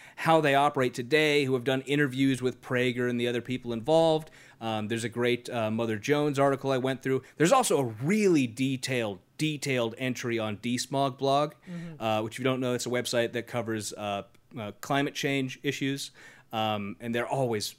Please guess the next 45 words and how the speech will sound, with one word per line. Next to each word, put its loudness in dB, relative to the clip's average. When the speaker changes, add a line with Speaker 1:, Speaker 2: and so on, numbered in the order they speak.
Speaker 1:
very, -2
very -4
detailed. -8
And -6
they 0
have, 0
you -8
know, -6
all 4
these -2
videos -2
broken -2
down -4
with -8
what's 0
wrong 4
with -4
them, 0
what 4
they 6
were 4
lying 2
about, -2
all 0
this -4
sorts -6
of -14
stuff. -10
Speaker 2:
Okay. -6
Speaker 1:
As 0
well 10
as 4
a 6
lot 6
of 0
information 0
about 2
their 0
funding, 2
which -6
I 6
did 0
use 2
in -6
part -4